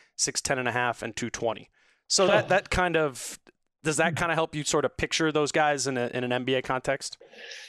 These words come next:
Speaker 2: A-, absolutely. I think that the, I mean, the most interesting part about digging into Edwards and Wiseman for today is just that both of them are these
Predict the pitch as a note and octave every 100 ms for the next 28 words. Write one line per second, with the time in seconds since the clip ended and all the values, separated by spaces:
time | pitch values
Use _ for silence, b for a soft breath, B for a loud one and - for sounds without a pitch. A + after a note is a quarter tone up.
0 | B _ _ D3+ D3+ - D#3 F3 - C#3+
1 | A#2+ A#2 G#2+ G#2+ B2+ F3 E3+ F3 B2 G2+
2 | - - C3 A#2+ G2 - - A2+ G#2+ F2
3 | E2+ - _ _ - B2+ B2 D3 C#3 D#3
4 | - A#2+ A#2 A#2 A2 G#2 G2 A2+ A2 G#2
5 | G2+ G#2+ G#2 - G2 F2+ - G#2+ G#2+ G#2+
6 | G2+ G2 E2+ F2+ G2 A2 G#2+ - - A2+
7 | G#2 G2+ G#2+ G2+ G#2+ F#2 - A2 - G#2
8 | F#2 - A#2 A#2+ B2+ G2+ G2+ G2 F2+ F2+
9 | F2+ -